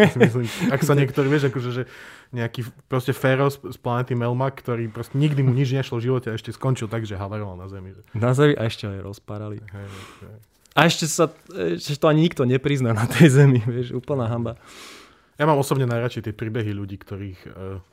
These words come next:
Speaker 1: uniesli a potom
Speaker 2: Mhm.
Speaker 1: im dávali análne sondy a podobne, že tiež som sa vždycky zamýšľal, že na čo by vám to bolo? Alebo že keď už je niekto mimozemšťan extrémne inteligentný, tak unesie toho človeka. Prečo by ho vracal späť? Ako,
Speaker 2: Mm.
Speaker 1: čo mu na ňom záleží vôbec?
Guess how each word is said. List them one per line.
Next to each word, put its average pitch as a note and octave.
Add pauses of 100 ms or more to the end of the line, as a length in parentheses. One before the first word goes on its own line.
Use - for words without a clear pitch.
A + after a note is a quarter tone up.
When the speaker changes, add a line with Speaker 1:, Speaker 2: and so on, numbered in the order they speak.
(200)
Speaker 1:
uniesli A#2
a A2
potom C3+
Speaker 2:
Mhm. A2+
Speaker 1:
im G#2+
dávali A2
análne G#2+
sondy G#2
a F#2
podobne, G2+
že G2+ (760)
tiež A#2+
som B2
sa -
vždycky A2
zamýšľal, G#2+
že F#2 (640)
na G#2
čo -
by C#3
vám A#2
to A2
bolo? G#2+
Alebo G2+
že G2
keď -
už A#2 (140)
je B2
niekto B2+
mimozemšťan B2+
extrémne B2+
inteligentný, B2
tak A#2 (500)
unesie B2+
toho C3
človeka. C3
Prečo G3
by G3
ho E3+
vracal D#3+
späť? A#2
Ako, A2+ (220)
Speaker 2:
Mm. C#3+ (320)
Speaker 1:
čo -
mu F3+
na D#3+
ňom D#3
záleží C3
vôbec? A2+